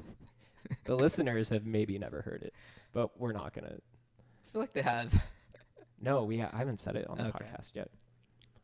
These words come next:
Speaker 1: I mean, there's not much to say. I, I took a photo of Ariana Grande's house after the Manchester bombing when she was hidden away and sold it to T M Z dot com for three hundred dollars.
Speaker 2: Ooh,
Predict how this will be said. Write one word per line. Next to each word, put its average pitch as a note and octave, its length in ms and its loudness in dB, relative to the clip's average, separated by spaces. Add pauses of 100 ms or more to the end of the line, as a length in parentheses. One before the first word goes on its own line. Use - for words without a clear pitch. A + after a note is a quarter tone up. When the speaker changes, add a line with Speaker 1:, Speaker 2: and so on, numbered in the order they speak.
(180)
Speaker 1:
I D3 80 2
mean, F3 140 8
there's E3+ 160 6
not F#3+ 160 10
much - 280 2
to B2+ 80 0
say. A#2+ 280 4
I, G2 140 0 (220)
I A2+ 120 -2
took A#2+ 240 -2
a A#2+ 80 0
photo A2+ 320 2
of A2 80 0
Ariana A2 380 2
Grande's G#2+ 340 2
house G#2+ 300 2
after G#2+ 260 0
the B2+ 80 0
Manchester A#2 480 -2
bombing A#2+ 320 0
when B2+ 100 -2
she A#2+ 140 -4
was A2 140 -2
hidden A#2 240 -6
away B2+ 420 -2
and A2+ 340 -4 (540)
sold - 220 -2
it D#3 100 -4
to - 100 -20
T E3 140 -10
M D#3+ 80 -8
Z D3+ 100 -4
dot D3 220 -2
com D3+ 160 -2
for - 80 0
three - 200 0
hundred B2+ 220 0
dollars. B2 360 -2 (260)
Speaker 2:
Ooh, G#2 300 2